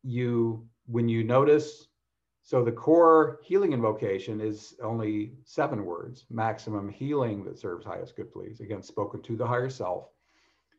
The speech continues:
Um, the follow-up to that is you simply rest your awareness wherever it feels bad. Okay, n-, now the core invocation, um,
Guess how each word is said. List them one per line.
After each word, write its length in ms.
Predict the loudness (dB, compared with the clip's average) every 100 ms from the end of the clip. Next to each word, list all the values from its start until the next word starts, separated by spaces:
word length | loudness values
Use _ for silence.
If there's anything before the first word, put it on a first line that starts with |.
| _ _ _ _
Um, 420 | -2 0 0 -4 -12 _ _
the 80 | -6
follow-up 640 | 0 6 8 8 6 4
to 100 | -4
that 540 | 2 4 4 2 -2 _ _
is 520 | 0 4 4 2 -6
you 440 | -6 -4 -2 -2 -2
simply 500 | -4 -4 -2 -2 0
rest 380 | 2 2 0 -2
your 100 | 0
awareness 460 | 2 2 0 -6
wherever 500 | -4 -4 -2 -2 -2
it 140 | -4 -6
feels 320 | -10 -10 -12
bad. 400 | -10 -12 -14 -20 _ _ _ _ _ _ _ _ _ _ _ -12
Okay, 260 | -8 -8 -10 _
n-, 140 | -14 -14 _
now 240 | -2 0 2
the 100 | -2
core 760 | -6 2 6 6 6 2 -6 _ -8
invocation, 840 | 0 0 0 -2 -2 -6 -12 -14 _ _ _ _ _ _ _ _ _ _ -20 _
um, 460 | -2 -2 -4 -10